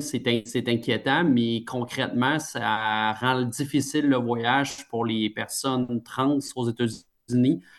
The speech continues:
avec nos passeports. Maintenant, il serait décrété que ça serait de mentir au gouvernement d'avoir un, un, le genre d'assigner sur son passeport qui soit changé. Et, euh, là, ça commence à devenir sérieux.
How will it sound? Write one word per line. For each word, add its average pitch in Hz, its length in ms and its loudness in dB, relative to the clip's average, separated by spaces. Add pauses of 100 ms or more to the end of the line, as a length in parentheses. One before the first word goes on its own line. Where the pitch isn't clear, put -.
(160)
avec 110 240 0
nos 120 160 2
passeports. 117 600 4
Maintenant, 117 420 0
il 110 240 2
serait - 240 -4
décrété 117 640 2
que 107 380 0
ça 110 180 -8
serait 131 240 0
de 120 60 6
mentir 139 520 4
au 120 60 -2
gouvernement 117 580 2
d'avoir 110 460 0
un, 107 340 -2 (340)
un, 104 140 -4
le 107 200 2
genre 120 320 8
d'assigner 120 520 4
sur 110 380 -2
son 113 160 -4
passeport 120 480 2
qui - 80 -12
soit - 180 -2
changé. 110 600 0 (280)
Et, 110 400 2
euh, 98 320 -6
là, 110 140 2
ça 123 160 2
commence 120 280 6
à 123 60 2
devenir 117 220 2
sérieux. 120 540 0